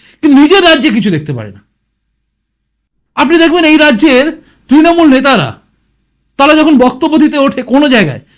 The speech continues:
কোনো, আহ, টিভিতে বলুন বা কোনো জায়গায় ডিবেটে যখন বসে, তারা দেখ-,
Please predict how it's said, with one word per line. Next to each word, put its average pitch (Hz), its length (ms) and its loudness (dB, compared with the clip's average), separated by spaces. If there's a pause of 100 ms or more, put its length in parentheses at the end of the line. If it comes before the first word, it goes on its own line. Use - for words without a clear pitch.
(680)
কোনো, 277 240 2
আহ, 202 380 0
টিভিতে 269 400 2
বলুন 262 320 0
বা 254 80 0
কোনো 254 240 -4
জায়গায় 254 220 0
ডিবেটে 247 280 -2
যখন 233 240 -2
বসে, 180 360 -2
তারা 277 240 -2
দেখ-, 311 140 -2